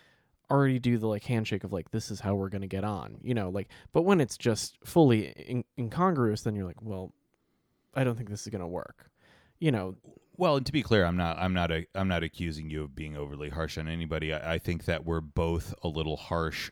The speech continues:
Speaker 2: with the people that we're surrounded by because y-, y-, ostensibly we should all be on the same level and expect the same things of each other.
Speaker 1: Well.
Speaker 2: It's sort of weird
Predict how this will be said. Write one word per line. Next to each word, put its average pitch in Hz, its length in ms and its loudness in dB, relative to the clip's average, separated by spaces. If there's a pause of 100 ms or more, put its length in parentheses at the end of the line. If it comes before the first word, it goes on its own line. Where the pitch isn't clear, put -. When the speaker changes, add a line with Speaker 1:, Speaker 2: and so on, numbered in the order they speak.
Speaker 2:
with 82 440 -4
the 85 180 -6
people 82 420 -4
that 76 200 -4
we're 90 200 4
surrounded 76 640 -4
by 73 240 -2
because 76 720 -6 (100)
y-, 80 80 -20 (120)
y-, 85 100 -20 (160)
ostensibly 87 720 0
we 78 120 -4
should 78 200 -4
all 76 140 0
be 76 120 -4
on 71 160 -6
the 71 80 -10
same 69 280 -8
level 69 320 -6
and 67 80 -12
expect 69 360 -10
the 73 60 -12
same 69 280 -10
things 71 360 -12
of 73 100 -8
each 76 160 -10
other. 78 320 -2 (140)
Speaker 1:
Well. 123 340 -2
Speaker 2:
It's - 180 -2
sort 107 300 4
of 78 160 -2
weird 85 640 -2